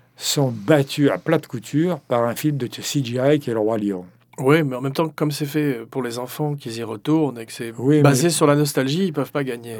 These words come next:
Speaker 1: Oui, mais
Speaker 2: Et
Speaker 1: Dumbo
Speaker 2: qu'en plus, il y a plus de stars, c'est
Speaker 1: mais
Speaker 2: fini.
Speaker 1: Dumbo était fait aussi, euh, c'est pour les enfants, et ça a beaucoup moins
Speaker 2: Oui,
Speaker 1: bien
Speaker 2: mais c'est
Speaker 1: marché.
Speaker 2: la nostalgie des, Dumbo, c'est les années cinquante, les, c'est, c'est pas la même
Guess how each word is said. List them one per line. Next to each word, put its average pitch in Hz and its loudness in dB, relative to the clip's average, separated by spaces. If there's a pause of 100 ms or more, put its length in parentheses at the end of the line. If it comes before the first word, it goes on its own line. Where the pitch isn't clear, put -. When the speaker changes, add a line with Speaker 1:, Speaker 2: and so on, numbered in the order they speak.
Speaker 1:
Oui, 135 2
mais 135 2
Speaker 2:
Et 123 -2
Speaker 1:
Dumbo 131 6
Speaker 2:
qu'en 170 6
plus, 202 2
il - -
y 175 6
a 160 4
plus 151 2
de - -4
stars, 123 -4
c'est 131 -10
Speaker 1:
mais 127 -4
Speaker 2:
fini. 123 -4
Speaker 1:
Dumbo 139 6
était 117 -4
fait 113 -8
aussi, 101 -4
euh, 113 0
c'est - -18
pour 104 -4
les 101 -2
enfants, 123 -2
et 143 0
ça 139 2
a - 2
beaucoup 127 0
moins 160 4
Speaker 2:
Oui, 196 12
Speaker 1:
bien 226 8
Speaker 2:
mais 175 4
c'est 156 6
Speaker 1:
marché. 139 0
Speaker 2:
la 156 4
nostalgie 165 2
des, 151 2 (260)
Dumbo, 180 4
c'est 185 2
les 147 4
années 151 2
cinquante, 156 -2
les, 131 -4
c'est, 123 -8
c'est 135 -4
pas 160 -2
la 147 2
même 151 2